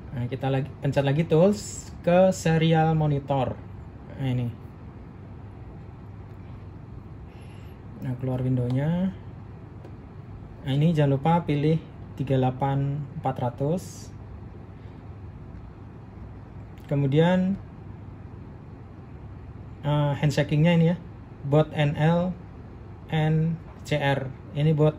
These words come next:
eh, new line sama carriage return nih.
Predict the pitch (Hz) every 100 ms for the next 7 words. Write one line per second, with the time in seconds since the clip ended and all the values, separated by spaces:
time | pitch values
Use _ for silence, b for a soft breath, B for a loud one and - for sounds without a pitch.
0 | - - 143 143 143 143 147 143 147 165
1 | 160 147 143 143 143 - - - 147 156
2 | - 160 143 170 160 139